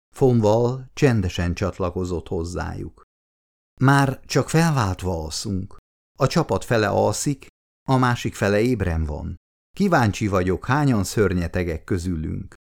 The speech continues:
Az összes kutya az volt. Úgy gondoltuk, hogy mi biztonságban vagyunk, Coopert vagy Gerrit mégis a hatalmába kerítette.”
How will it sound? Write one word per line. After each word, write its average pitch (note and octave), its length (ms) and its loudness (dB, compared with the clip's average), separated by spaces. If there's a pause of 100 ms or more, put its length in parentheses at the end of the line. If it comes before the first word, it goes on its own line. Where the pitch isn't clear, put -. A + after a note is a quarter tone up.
(280)
Az D#3 140 4
összes E3 400 0
kutya E2+ 340 -4
az D#2+ 200 -8
volt. D#2 340 -12 (420)
Úgy F#3+ 140 2
gondoltuk, C3+ 600 4
hogy D#3 160 2
mi F3 140 0
biztonságban G#2 880 0
vagyunk, G#2+ 460 0 (400)
Coopert F3 540 4
vagy A2 220 2
Gerrit B2+ 500 2 (420)
mégis C#3+ 380 2
a G2 60 2
hatalmába F2 760 -2
kerítette.” F2+ 800 -8